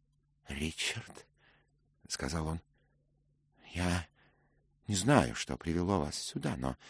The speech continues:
сильно опасаюсь что-нибудь дурное. Но в память прошлого я не хочу добровольно повредить вам. Вы просидите рядом со мной в церкви на скамье всю ночь. Вы будете сидеть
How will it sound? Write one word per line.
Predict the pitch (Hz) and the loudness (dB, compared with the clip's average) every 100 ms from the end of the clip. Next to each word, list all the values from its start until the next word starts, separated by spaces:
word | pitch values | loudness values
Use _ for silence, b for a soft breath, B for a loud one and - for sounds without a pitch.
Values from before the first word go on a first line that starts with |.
| B B B | B B B
сильно | - - 131 131 123 120 | -6 2 4 4 0 -2
опасаюсь | - - 117 - - 90 53 | -6 -6 -4 -2 0 0 -2
что-нибудь | - - 71 76 76 | -6 -4 -2 0 0
дурное. | 80 107 113 85 60 57 73 _ b b b b b - | 2 0 2 -2 -2 -6 -10 _ b b b b b -4
Но | 98 92 | 2 2
в | - | 2
память | 90 82 - | 2 2 0
прошлого | - 135 - 71 | -4 -2 0 0
я | 71 | 0
не | 90 95 | 0 0
хочу | 110 - 120 107 B B B | 0 0 0 -2 B B B
добровольно | 82 104 85 95 90 101 80 76 | 4 4 6 6 8 8 8 4
повредить | 85 73 87 71 71 - | 2 2 2 2 0 0
вам. | 71 71 - B B B - | 2 2 0 B B B 2
Вы | 101 113 117 107 | 8 12 12 10
просидите | 107 104 95 107 104 | 6 2 2 4 6
рядом | 98 92 | 6 6
со | 90 92 | 2 2
мной | 95 92 | 2 2
в | - | 0
церкви | - 101 - 87 80 B B B | 2 2 4 2 2 B B B
на | 101 104 | 6 6
скамье | - 104 113 107 | 8 8 8 8
всю | - 127 | 4 2
ночь. | 107 80 - - - B B 113 | 4 2 2 0 -2 B B 4
Вы | 107 | 6
будете | 120 110 101 | 6 6 2
сидеть | - 101 117 | 2 6 4